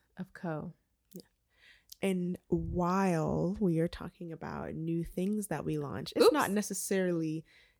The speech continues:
Speaker 2: new, but I would like to go ahead and talk a little bit about my coloring book.
Speaker 1: Oh,
Speaker 2: Um,
Speaker 1: please.
Speaker 2: <laughs> I've been working on this
Speaker 1: Money.
Speaker 2: forever. Like, I told Corey about this last year,
Speaker 1: Mm-hmm.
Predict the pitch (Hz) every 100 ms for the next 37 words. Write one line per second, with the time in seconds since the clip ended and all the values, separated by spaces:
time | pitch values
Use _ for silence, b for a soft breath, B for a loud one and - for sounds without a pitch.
0 | - 175 170 175 165 156 147 151 196 180
1 | 180 175 170 170 165 185 190 196 185 214
2 | 185 185 180 180 170 170 180 202 - 175
3 | 170 196 185 180 175 180 - - - 247
4 | 220 208 196 196 190 214 - - - _
5 | _ 254 339 233 165 160 - - 415 466
6 | 466 453 427 370 277 214 - 339 359 -
7 | 285 - - - - - - 208 269 698
8 | 466 254 247 240 226 240 269 165 190 180
9 | 175 185 180 185 - 466 381 - 226 214
10 | 196 196 196 190 170 180 185 190 - 208
11 | 185 170 160 170 196 180 165 180